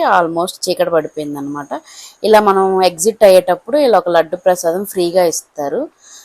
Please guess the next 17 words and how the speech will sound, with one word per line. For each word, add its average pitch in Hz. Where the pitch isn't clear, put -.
చిన్న 180
లడ్డు. 151
So 208
అది 175
కూడా 190
తినేసి 175
ఇంకా 175
షాపింగ్ 185
అయితే 165
వెళ్ళాం 165
మేము. 143
చూసాం 240
కానీ 262
మాకు 214
షాపింగ్ 208
అంతేం 185
నచ్చలేదు. 185